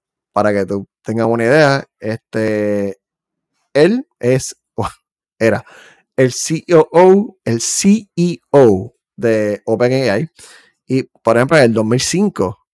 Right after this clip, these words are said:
él tuvo un startup. Eh, él fundó un startup cuando tenía veinte años que se llamaba Loop.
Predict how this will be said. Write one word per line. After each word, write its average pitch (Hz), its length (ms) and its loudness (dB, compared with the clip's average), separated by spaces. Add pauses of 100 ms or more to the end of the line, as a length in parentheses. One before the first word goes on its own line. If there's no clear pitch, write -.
(140)
él 110 220 -6
tuvo 139 560 4
un 127 180 -2
startup. 127 540 0 (400)
Eh, 101 320 -2
él 95 60 -6
fundó 127 260 -4
un 127 60 -4
startup 113 580 -4
cuando 110 180 -2
tenía 104 220 -4
veinte 131 280 0
años 135 200 0
que 120 80 -8
se 120 80 -6
llamaba 98 320 -4
Loop. 143 240 -4